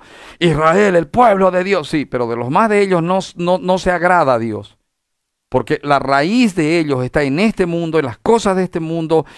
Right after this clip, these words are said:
en el pensamiento de este mundo, y, y, y, y son dados a la adivinación, a la idolatría, a, a la superstición,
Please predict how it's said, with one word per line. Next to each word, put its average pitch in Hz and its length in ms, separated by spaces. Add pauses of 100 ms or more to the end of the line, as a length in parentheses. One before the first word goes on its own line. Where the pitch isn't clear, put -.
en 147 160
el 135 100
pensamiento 175 720
de 165 60
este 151 160
mundo, 127 420 (260)
y, 143 120
y, 151 440
y, 147 180
y 143 40
son 165 240
dados 160 260
a 147 60
la 135 80
adivinación, 131 580
a 165 60
la 143 80
idolatría, 160 720
a, 131 200
a 127 40
la 117 100
superstición, 131 840